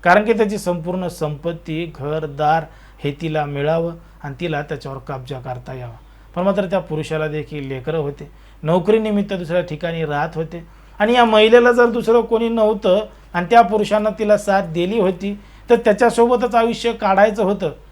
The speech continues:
अजून तो पुरुष नेमकं किती वर्ष जगला असता, काय जगला असता? पण मात्र त्याचा सहवास हिला मिळाला असता. पण मात्र पाच वर्ष यांच्या प्रेमसंबंधाला झाले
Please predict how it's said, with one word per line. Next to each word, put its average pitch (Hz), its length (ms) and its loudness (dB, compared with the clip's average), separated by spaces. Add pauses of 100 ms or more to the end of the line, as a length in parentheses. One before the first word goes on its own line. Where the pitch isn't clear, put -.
(120)
अजून 196 380 0
तो 240 60 -6
पुरुष 214 320 -4
नेमकं 208 300 -2
किती 190 320 -10
वर्ष 175 220 -4
जगला 170 400 -6
असता, 165 340 -10 (360)
काय 160 220 2
जगला 180 320 0
असता? 175 260 -8 (340)
पण 185 80 0
मात्र 185 280 0
त्याचा 170 280 -2
सहवास 147 580 -4
हिला 147 160 -8
मिळाला 139 400 -8
असता. 135 280 -12 (460)
पण 156 80 -8
मात्र 165 260 -4
पाच 170 420 -2
वर्ष 156 240 -4
यांच्या 151 420 -6
प्रेमसंबंधाला 151 880 -6 (440)
झाले 160 380 4